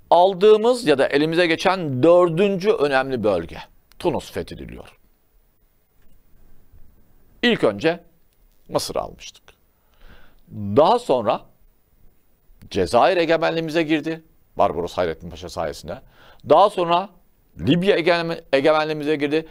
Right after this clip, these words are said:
Ve şimdi Tunus egemenliğimize ne yapacak? Girecek. Bin beş yüz yetmiş dört yılı itibariyle. Bu da önemli bir başarı olarak karşımıza geliyor.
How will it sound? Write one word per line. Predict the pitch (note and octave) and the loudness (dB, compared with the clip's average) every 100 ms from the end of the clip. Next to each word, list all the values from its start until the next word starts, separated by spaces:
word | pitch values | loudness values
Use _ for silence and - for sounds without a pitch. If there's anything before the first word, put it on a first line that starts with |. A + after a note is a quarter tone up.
| - | -10
Ve | - | -8
şimdi | - - A3+ E3 F#3+ _ _ - - - - - | -2 0 2 0 -2 _ _ -20 -20 -20 -20 -2
Tunus | B3 A3+ C3 - - | 0 2 0 -6 -8
egemenliğimize | A#2+ G#2+ G#2 G2+ F#2+ F2+ E2 G#2+ | -4 -2 -2 -4 -4 -8 -8 0
ne | E3+ | 0
yapacak? | C#3 G2+ C3 - - _ | 0 -2 -6 -8 -20 _
Girecek. | G2+ F#2 - - - C3+ | -10 -10 -12 -20 -12 -6
Bin | D#3 C3 | -4 0
beş | A2 - | -2 -2
yüz | E2 C#2+ | -14 -4
yetmiş | C3 C3 - F3 - - - - - | -2 -2 -4 -6 -6 -10 -20 -20 -10
dört | A2+ A2+ F3 E3 - G2+ | -6 2 4 4 0 -4
yılı | G2+ D3+ D3+ - _ - | 2 2 0 -14 _ -8
itibariyle. | A#2 - F2+ F#2 E2+ C#2 - - | -6 -6 0 0 0 -4 -14 -4
Bu | E3 E3 | 0 2
da | D3+ | 2
önemli | D3 C#3+ A2 B2+ | 0 0 -2 -2
bir | B2 A2+ B2 | -2 0 0
başarı | B2 G2+ D2+ | 0 -2 -2
olarak | B1+ - | -2 -2
karşımıza | - A#2+ F2+ A2+ B2+ | 0 0 0 -2 0
geliyor. | G2+ - | 0 -4